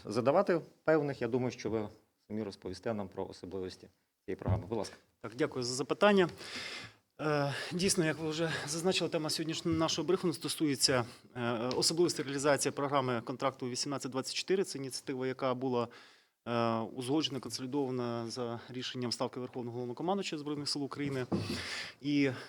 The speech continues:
Speaker 2: е, підтримана на всіх рівнях як і Міністерством оборони України, так і Генеральним штабом Збройних Сил України. Що одразу хотілося би зауважити, що, е, програма така вже триває, е, близько місяця. Вона показала свою певну результативність,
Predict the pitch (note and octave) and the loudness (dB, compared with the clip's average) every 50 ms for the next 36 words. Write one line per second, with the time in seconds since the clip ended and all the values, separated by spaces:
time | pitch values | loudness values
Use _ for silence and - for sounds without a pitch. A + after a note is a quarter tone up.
0 | - - - B2 B2+ A#2+ A#2+ A#2 A#2+ A2+ - C#3+ - - D#3 D3 C#3 C3 B2+ A#2+ | -18 -14 -8 -4 -2 0 0 0 -2 -4 -6 -8 -4 -4 -2 0 0 0 0 0
1 | A#2 A#2 A#2+ A2 - - - C#3+ C#3 C3+ C3+ B2 A#2+ A#2 - - C#3 B2 C3+ D3 | 0 -2 -2 -4 -8 -12 -14 -8 -4 0 0 0 2 0 -2 -4 -4 -4 -4 -4
2 | C#3 C3+ B2+ B2 B2+ - C3 B2 - C3+ C3+ C3+ - - E3+ - - D#3+ C#3 C#3+ | -2 -2 -2 -4 -4 -6 -8 -6 -6 -8 -8 -6 -6 -6 -6 -6 -8 -8 -6 -4
3 | D3 D3 C#3 C#3+ C3+ A#2+ - D3 C#3 C3 A#2 - C3+ C3+ - B2 A#2+ B2 A#2 B2 | -4 -4 -2 -2 -4 -2 -4 -4 -4 -2 -2 -4 -4 -4 -4 -4 -2 -2 0 0
4 | A#2 A2+ A2 - - A#2 G#2+ A2 G#2 G#2 G#2+ A#2+ A2 A2 G#2 - A2+ A2 G2 - | 0 -2 -4 -4 -4 -4 -4 -4 -8 -8 -6 -6 -4 -4 -6 -6 -8 -8 -8 -6
5 | G#2 G2 F2 - - - _ _ _ - - - - - - - G3+ G3 F#3+ F#3 | -6 -6 -6 -8 -12 -16 _ _ _ -14 -14 -14 -10 -4 2 2 4 6 6 6
6 | F3+ D3+ D#3 C3 D#3 - D3+ C#3+ - - D3 D3+ C3 D#3 D#3+ D#3+ F#3 G3+ F#3+ - | 4 4 2 -4 -6 -4 -4 -4 -2 -2 -2 0 0 0 0 0 0 -2 -2 -2
7 | F3 - - - - D3+ D3 C#3+ C#3 C3+ C3 - - - - C#3 - - D#3+ D#3 | -4 -4 -4 -4 -4 -2 0 0 0 -2 -4 -8 -12 -14 -12 -10 -6 -4 -2 0
8 | E3+ E3 D3 C3+ C3 C3+ - - C3 B2+ A#2+ B2 - C#3 C3 B2 B2+ A#2+ A2 A2 | 2 0 0 0 -4 -6 -6 -6 -4 -4 -4 -4 -4 -2 0 0 2 2 2 0
9 | G#2+ G#2+ - - - - - A#2 A2 A2 G#2+ G#2+ G#2+ B2+ C3 A2+ - - A2+ A2+ | -2 -4 -8 -14 -20 -16 -10 -8 -6 -6 -6 -4 -2 0 0 0 -2 -2 -2 -2
10 | B2 E3 F#3+ - - F#3 - - F#3+ F3 D#3+ E3 D#3+ D3+ C#3+ - D3 - C#3+ C3+ | 0 -2 -2 -2 -4 -2 -2 -2 -2 -2 -2 -2 -2 -2 -2 -4 -4 -4 -2 0
11 | C#3+ C3+ C3 A#2+ - - C#3 C3 C3 C3+ B2+ A2+ - - - - - _ _ _ | 0 2 2 2 0 0 -2 -2 -2 0 -2 -2 -4 -10 -20 -20 -20 _ _ _
12 | _ - D3 D3 D3 C#3+ C#3+ D3 E3+ D#3 D#3 D3 C#3+ - D#3 D3+ - D#3 C#3 B2 | _ 4 4 4 4 2 0 0 0 0 -2 -2 -2 -2 -2 -2 0 0 0 0
13 | C3 D3 E3+ F#3 - - - - - | 0 0 0 0 0 -2 -4 -6 -6